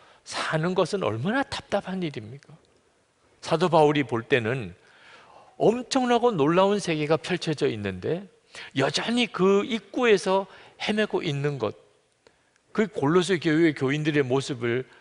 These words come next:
아, 보면서 답답해한 겁니다. 여러분, 매주일마다 우리가 교회 와서 하나님께 예배 드릴 때, "하나님, 지난 주간도 저 엄청 죄 짓고 살았습니다.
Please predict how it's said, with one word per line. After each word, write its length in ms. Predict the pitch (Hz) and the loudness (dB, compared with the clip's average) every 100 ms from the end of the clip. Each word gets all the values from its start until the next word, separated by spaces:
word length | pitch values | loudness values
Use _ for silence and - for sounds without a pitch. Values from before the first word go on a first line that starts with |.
| _ _ | _ _
아, 420 | - 101 98 101 95 | -4 -2 -2 -4 -6
보면서 500 | - 135 127 101 110 | -4 0 -2 -2 -8
답답해한 720 | - - - 170 165 143 147 | -8 -10 -6 -6 -4 -6 -6
겁니다. 500 | 147 151 120 110 101 _ _ _ _ _ _ _ - | -6 -8 -10 -16 -20 _ _ _ _ _ _ _ 0
여러분, 380 | 131 143 151 127 - | 4 4 2 0 -8
매주일마다 1120 | - 117 139 135 156 160 139 127 110 127 98 - - - | 2 6 6 4 2 0 0 0 4 4 4 -2 -20 -8
우리가 260 | 117 120 | -2 0
교회 280 | 113 117 113 | 0 2 2
와서 560 | 127 110 95 110 104 98 - _ _ | 4 2 2 -2 -2 -4 -12 _ _
하나님께 520 | 135 123 107 107 101 | -2 0 0 -4 -2
예배 260 | 101 107 123 | 0 0 0
드릴 220 | 104 90 | -4 -8
때, 340 | - 101 95 - - | -6 -4 -6 -10 -6
"하나님, 500 | 143 143 131 135 107 - - | 0 2 2 0 -4 -14 -10
지난 320 | 123 131 135 | 0 0 0
주간도 680 | 135 127 113 107 123 101 - - | 0 0 0 2 2 2 -4 -8
저 140 | - | 0
엄청 440 | 113 101 113 131 120 | 0 0 -2 -4 -4
죄 160 | 107 | -6
짓고 260 | 101 110 113 | -6 -6 -4
살았습니다. 840 | 104 113 104 117 92 90 101 92 | -2 -2 -2 -6 -8 -2 -2 -2